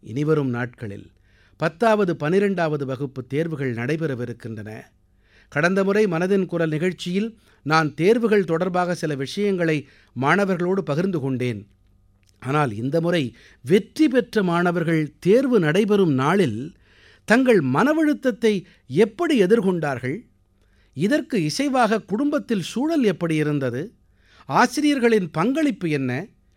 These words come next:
இது தொடர்பாக அவர்களே கூட என்ன முயற்சி மேற்கொண்டார்கள், மூத்த மாணவர்கள் அவர்களுக்கு அளித்த ஆலோசனை என்ன என்பது பற்றியெல்லாம் இனிமையான அனுபவங்கள் இருக்கலாம்.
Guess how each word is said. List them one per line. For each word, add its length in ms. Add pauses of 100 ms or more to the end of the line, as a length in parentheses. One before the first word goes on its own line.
(280)
இது 220
தொடர்பாக 600
அவர்களே 500
கூட 300
என்ன 260
முயற்சி 440
மேற்கொண்டார்கள், 760 (580)
மூத்த 380
மாணவர்கள் 560
அவர்களுக்கு 500
அளித்த 280 (100)
ஆலோசனை 560
என்ன 220 (640)
என்பது 280
பற்றியெல்லாம் 640 (360)
இனிமையான 640 (100)
அனுபவங்கள் 640
இருக்கலாம். 540